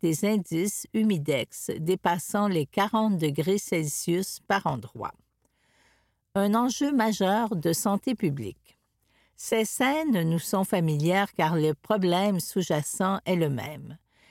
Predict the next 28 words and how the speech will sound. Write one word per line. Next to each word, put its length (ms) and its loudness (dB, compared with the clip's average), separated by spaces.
Les 140 2
vagues 240 2
de 120 0
chaleur 420 0
extrême 580 -2
ne 140 2
sont 240 -2
plus 220 -2
des 260 0
événements 480 0
rares. 460 -2
Elles 140 2
sont 340 -2
en 100 2
train 280 0
de 120 2
devenir 560 0
un 200 0
enjeu 440 0
majeur 840 0
de 160 -2
santé 420 -2
publique 540 -2
du 380 0
vingt 340 0
et 80 2
unième 380 -2
siècle. 640 -8